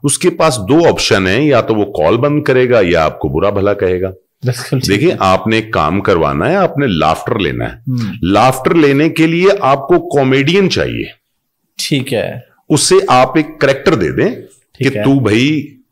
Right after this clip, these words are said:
Speaker 1: ਅਹ, ਭੱਠੇ ਵਾਲਾ ਆ, ਤੂੰ ਬਿਜਲੀ ਵਾਲਾ ਆ, ਤੂੰ ਸੈਂਟਰੀ ਵਾਲਾ ਆ,
Speaker 2: ਠੀਕ
Speaker 1: ਤੂੰ
Speaker 2: ਹੈ।
Speaker 1: ਜ਼ਿਮੀਂਦਾਰ ਹੈ, ਉਹ ਉਸ ਕਰੈਕਟਰ 'ਚ ਰਹਿ ਕੇ ਗੁਫ਼ਤਗੂ ਇੱਦਾਂ ਦੀ ਕਰੇਗਾ, ਜਿਹ 'ਚੋਂ ਹਾਸਾ ਪੈਦਾ ਹੋਏਗਾ।
Speaker 2: ਹੂੰ।
Speaker 1: ਇੱਕ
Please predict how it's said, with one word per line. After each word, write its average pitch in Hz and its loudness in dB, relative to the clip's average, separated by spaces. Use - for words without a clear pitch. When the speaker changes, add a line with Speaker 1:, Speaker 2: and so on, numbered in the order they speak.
Speaker 1:
ਅਹ, 92 -4
ਭੱਠੇ 104 0
ਵਾਲਾ 113 4
ਆ, 117 0
ਤੂੰ 101 -4
ਬਿਜਲੀ 98 -2
ਵਾਲਾ 107 2
ਆ, 101 0
ਤੂੰ 110 -4
ਸੈਂਟਰੀ 95 -4
ਵਾਲਾ 95 2
ਆ, 101 -2
Speaker 2:
ਠੀਕ 95 -10
Speaker 1:
ਤੂੰ 101 -2
Speaker 2:
ਹੈ। 87 -8
Speaker 1:
ਜ਼ਿਮੀਂਦਾਰ 92 2
ਹੈ, 110 -4
ਉਹ 214 2
ਉਸ 226 2
ਕਰੈਕਟਰ 160 -2
'ਚ 202 -4
ਰਹਿ 135 4
ਕੇ 214 -2
ਗੁਫ਼ਤਗੂ 196 0
ਇੱਦਾਂ 135 2
ਦੀ 135 2
ਕਰੇਗਾ, 110 2
ਜਿਹ 117 -2
'ਚੋਂ 120 -4
ਹਾਸਾ 98 -2
ਪੈਦਾ 69 -4
ਹੋਏਗਾ। 64 -6
Speaker 2:
ਹੂੰ। 110 -6
Speaker 1:
ਇੱਕ 151 -4